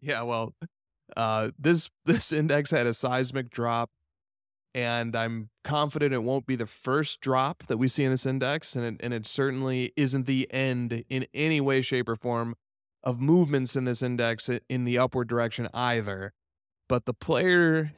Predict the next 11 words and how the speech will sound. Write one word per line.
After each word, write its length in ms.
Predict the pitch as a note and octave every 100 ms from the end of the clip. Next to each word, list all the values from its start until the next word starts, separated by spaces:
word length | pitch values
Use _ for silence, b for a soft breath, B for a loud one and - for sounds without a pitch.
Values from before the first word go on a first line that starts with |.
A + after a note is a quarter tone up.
| - -
uh, 200 | B2 A#2+
is 200 | B2+ A#2
Victor 360 | C3+ E3+ F3+
Wembanyama, 720 | D#3 D3+ C#3 C3 G#2+ G#2 A2+ E3 _ _ _
and 220 | B2+ B2+ B2+
his 200 | E3 E3+
index 720 | D#3 D3 C3+ B2+ - - - -
is 220 | C3 A#2+
down 320 | C3+ C#3+ C3
fifty-one 720 | B2+ F#3+ G#3 - F3+ F3 E3
percent 920 | D#3+ D3 - - B2 G2+ F#2+ - -